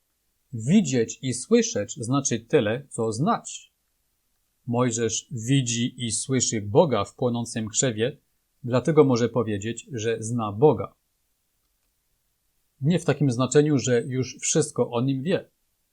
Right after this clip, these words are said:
W Biblii znać to otwierać się na tajemnicę drugiego, otwierać się na jego wyjątkowość, na to, co go czyni cennym. Znać nie znaczy wiedzieć wszystko o drugim, ale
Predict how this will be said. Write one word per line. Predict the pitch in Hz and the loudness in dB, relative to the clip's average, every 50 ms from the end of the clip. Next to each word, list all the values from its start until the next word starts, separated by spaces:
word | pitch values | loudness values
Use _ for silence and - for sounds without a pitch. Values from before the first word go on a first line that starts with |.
| _ _ _ _ _ _ _ - | _ _ _ _ _ _ _ -12
W | - 123 | -10 -10
Biblii | 113 117 127 151 139 139 135 113 123 123 120 - | -6 -4 -2 -2 -2 -2 -4 -4 -6 -10 -10 -8
znać | - 113 120 135 135 139 175 - - - _ _ _ _ _ | -6 -2 -2 0 0 -2 -4 -6 -10 -18 _ _ _ _ _
to | - 127 123 123 - _ _ _ _ | 0 0 0 0 -2 _ _ _ _
otwierać | - 143 - - - - 170 175 180 156 120 - - | -4 -4 -4 -4 -6 -4 -2 0 2 0 0 0 -2
się | - - - 123 120 | -8 -4 -2 -2 -2
na | 131 123 117 113 113 | -2 -2 -4 -6 -6
tajemnicę | - - 131 123 113 113 110 113 123 123 - - 117 110 | -6 -4 -2 -2 -2 -2 -2 -4 -6 -6 -6 -4 -4 -4
drugiego, | 110 113 120 127 123 123 117 104 95 - - _ _ _ _ _ _ _ _ _ _ _ _ _ _ _ _ - | -2 -2 -2 -2 0 0 -2 -2 -4 -8 -14 _ _ _ _ _ _ _ _ _ _ _ _ _ _ _ _ -2
otwierać | - 135 135 - - 185 175 160 143 - - | -2 -2 -2 -2 0 2 4 4 4 2 0
się | - - 117 107 | -4 -6 -4 -4
na | 113 113 | -4 -6
jego | 113 113 113 120 117 113 | -8 -6 -4 -2 -2 0
wyjątkowość, | 131 131 131 131 127 - - 151 135 110 104 107 - - - - - _ _ _ _ _ _ _ _ - | 0 0 0 -2 -2 0 2 0 2 0 -2 -6 -8 -16 -20 -20 -20 _ _ _ _ _ _ _ _ -4
na | 135 135 139 139 | 0 0 0 0
to, | - 185 175 | 0 0 0
co | 175 - 147 | 0 -2 -2
go | 123 123 123 | 0 -2 -4
czyni | - - 120 120 120 123 - - _ | -4 -2 -4 -4 -4 -6 -8 -12 _
cennym. | - - - 175 165 143 113 98 95 95 98 98 - _ _ _ _ _ _ _ _ _ _ _ _ _ _ - | -8 -2 2 2 2 2 0 -4 -6 -8 -10 -14 -16 _ _ _ _ _ _ _ _ _ _ _ _ _ _ -12
Znać | 151 117 117 123 110 117 - - - - _ - | -8 -4 -2 -2 -2 -4 -6 -12 -18 -18 _ -8
nie | 131 131 127 | -6 -4 -2
znaczy | 120 151 170 160 - 127 110 | -2 -2 -2 0 0 -2 -2
wiedzieć | 107 123 131 120 117 127 123 - | 0 0 0 0 0 -4 -8 -8
wszystko | - - - 143 139 - - 127 | -6 -4 -4 -4 -4 -2 -4 -2
o | 127 123 | -2 0
drugim, | 123 151 170 127 107 98 107 - | 0 0 -2 -2 -4 -6 -6 -4
ale | - 123 123 127 131 127 | -4 -2 -2 -2 -2 -4